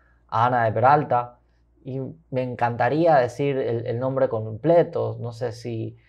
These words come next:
es Ana Estefanía, a-, Ana Juliana, Ana Belén, Ana Cristina, y con el, con su nombre de cepa, eh, es saber que el, que el ocho M,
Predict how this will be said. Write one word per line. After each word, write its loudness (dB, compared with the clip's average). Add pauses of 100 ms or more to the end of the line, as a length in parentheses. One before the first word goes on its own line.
(200)
es -2
Ana -2
Estefanía, 0 (400)
a-, -6
Ana -2
Juliana, 2
Ana -4
Belén, -4
Ana -4
Cristina, 0 (2000)
y 2
con 8
el, -2
con -4
su -8
nombre 0
de 2
cepa, 2 (320)
eh, -2 (220)
es -2
saber 2
que -2
el, -2
que -2
el 2
ocho 0
M, -6